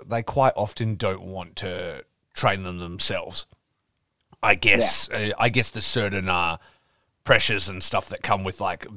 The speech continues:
Speaker 1: being a trainer, you know, and, and kind of the way you've gotta do it, and maybe, like, a, a son or, or a daughter's gonna respond better to somebody else rather than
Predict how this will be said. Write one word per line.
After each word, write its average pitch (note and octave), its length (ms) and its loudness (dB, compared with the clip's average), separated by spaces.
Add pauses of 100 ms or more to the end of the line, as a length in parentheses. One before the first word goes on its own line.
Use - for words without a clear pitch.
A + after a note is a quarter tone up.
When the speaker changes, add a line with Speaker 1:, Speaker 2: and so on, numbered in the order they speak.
Speaker 1:
being G2+ 320 4
a F#2 60 0
trainer, F2+ 640 2 (140)
you G2 160 -10
know, F#2 160 0
and, F2 600 -4
and E2+ 220 -12 (220)
kind F#2 180 -8
of - 140 -14
the F2 80 -12
way F2+ 140 -8
you've F#2 160 -12
gotta F#2+ 180 -8
do G2 200 -8
it, F#2 80 -6
and F#2 160 -8
maybe, F2+ 520 -2 (440)
like, F2+ 200 -2
a, F2+ 340 0
a D#2+ 100 -8
son F2 400 0
or, E2 360 -6
or F#2 200 -6
a F#2 80 -10
daughter's F2+ 320 -6
gonna F2 200 -6
respond F#2 480 -4
better F2+ 200 -4
to F2 120 -10
somebody F2+ 420 -4
else E2+ 220 -4
rather F2 240 -4
than F2 180 -12